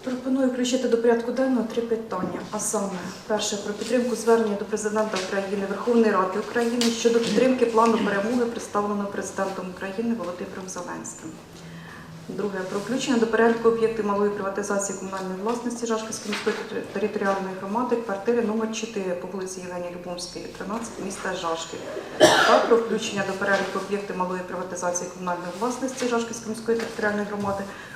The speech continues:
квартири номер п'ять по вулиці Євгенія Любомської, тринадцять, місто Жашків. Також повідомляю, що розпорядженням Черкаської обласної військової адміністрації від двадцять четвертого десятого двадцять четвертого року номер чотириста дев'яносто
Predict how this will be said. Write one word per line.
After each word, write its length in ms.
квартири 400
номер 260
п'ять 260
по 120
вулиці 280
Євгенія 260
Любомської, 440
тринадцять, 520
місто 280
Жашків. 480
Також 440
повідомляю, 560
що 120
розпорядженням 580
Черкаської 520
обласної 360
військової 320
адміністрації 800
від 140
двадцять 200
четвертого 360
десятого 420
двадцять 180
четвертого 440
року 280
номер 260
чотириста 380
дев'яносто 480